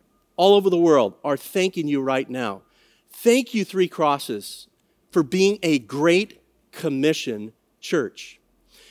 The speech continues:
You know, I love this series we've just come through, One Kingdom. I think you've enjoyed it. It's been challenging and encouraging. We've been learning that if we are Christians,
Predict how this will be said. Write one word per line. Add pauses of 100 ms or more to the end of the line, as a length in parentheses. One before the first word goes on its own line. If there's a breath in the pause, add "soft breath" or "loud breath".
(120)
You
know,
I
love
this
series
we've
just
come
through,
One (300)
Kingdom. (400)
I
think
you've
enjoyed
it.
It's
been
challenging
and
encouraging. (580 soft breath)
We've
been
learning
that
if
we
are
Christians,